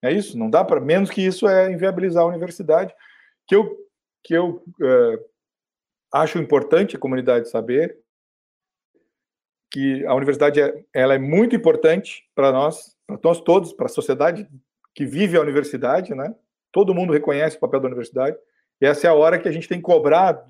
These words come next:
de quem nos dá o orçamento, de quem cuida da universidade, o mesmo respeito, ou a mesma consideração, né? Que é o que a gente não tá vendo agora.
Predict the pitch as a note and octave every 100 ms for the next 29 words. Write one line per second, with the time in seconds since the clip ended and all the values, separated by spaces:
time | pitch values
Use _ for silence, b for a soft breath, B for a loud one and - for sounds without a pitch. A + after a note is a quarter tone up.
0 | B2 - - D#3 C3+ A#2 A#2+ D#3+ D3 C3
1 | A#2+ B2+ D#3 - - B2+ B2 - G3 D#3+
2 | C#3+ C3+ C#3 C#3 E3 F3 F#3 F3+ F#3 E3
3 | E3+ - C3 _ _ _ _ - B2+ C#3+
4 | D#3+ D#3 D3+ D3+ C#3+ D3 D3 C#3 A#2 _
5 | _ _ _ _ _ A2+ A2 _ _ _
6 | B2 A#2 C3+ B2 B2 C3 A#2+ D3 C#3 C#3+
7 | C#3+ C3+ A#2+